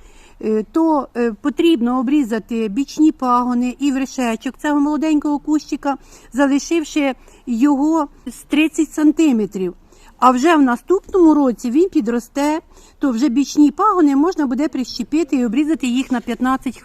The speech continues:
е, сантиметрів. А взагалі, як ми будемо проводити обрізку?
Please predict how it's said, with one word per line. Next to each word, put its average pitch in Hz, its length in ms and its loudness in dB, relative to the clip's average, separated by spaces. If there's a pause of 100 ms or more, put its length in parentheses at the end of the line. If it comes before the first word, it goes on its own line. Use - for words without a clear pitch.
(100)
е, 233 140 -4
сантиметрів. 196 800 -2 (520)
А 277 120 6
взагалі, 294 640 6 (500)
як 277 320 0
ми 320 100 4
будемо 285 260 0
проводити 294 560 -2
обрізку? 294 500 0